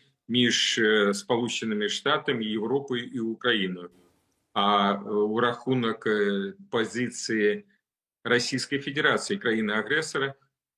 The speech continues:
е, яка повинна теж, е, підписати ці документи.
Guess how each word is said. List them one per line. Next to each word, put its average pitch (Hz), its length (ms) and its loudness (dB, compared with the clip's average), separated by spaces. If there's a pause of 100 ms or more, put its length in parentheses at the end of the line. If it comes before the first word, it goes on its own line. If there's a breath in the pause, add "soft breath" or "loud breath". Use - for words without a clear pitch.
е, 107 240 -2
яка 104 380 2
повинна 110 560 -2
теж, - 540 -2
е, 107 200 0 (180)
підписати 113 800 -2 (400 soft breath)
ці - 220 -2
документи. 98 800 -2